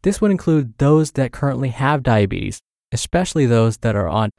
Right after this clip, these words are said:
blood sugar lowering medications. Those that don't have diabetes but have chronically low blood sugar, they're not gonna probably wanna do these kinds of fasts. The elderly, children, pregnant and breastfeeding women,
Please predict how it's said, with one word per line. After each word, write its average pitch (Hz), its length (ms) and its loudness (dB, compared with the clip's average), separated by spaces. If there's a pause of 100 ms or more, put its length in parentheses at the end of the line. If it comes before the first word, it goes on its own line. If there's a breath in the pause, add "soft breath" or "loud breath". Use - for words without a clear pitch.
(220 soft breath)
blood 147 320 0
sugar 131 320 0
lowering 120 440 2
medications. 107 760 -2 (640)
Those 123 280 2
that 120 340 -2
don't 190 240 2
have 147 180 0
diabetes 110 560 -2
but - 200 -6
have 120 240 -2
chronically 127 600 -2
low 135 280 2
blood 113 260 0
sugar, 95 380 -6 (320)
they're 160 200 -2
not 170 180 0
gonna 143 140 -2
probably 131 380 0
wanna 117 260 0
do 104 220 0
these 104 220 -2
kinds 104 260 -4
of 104 80 -12
fasts. - 580 -6 (600)
The - 180 -4
elderly, 139 560 0 (460)
children, 160 540 0 (360)
pregnant 143 420 -2
and 123 180 0
breastfeeding 131 580 -2
women, 131 380 -2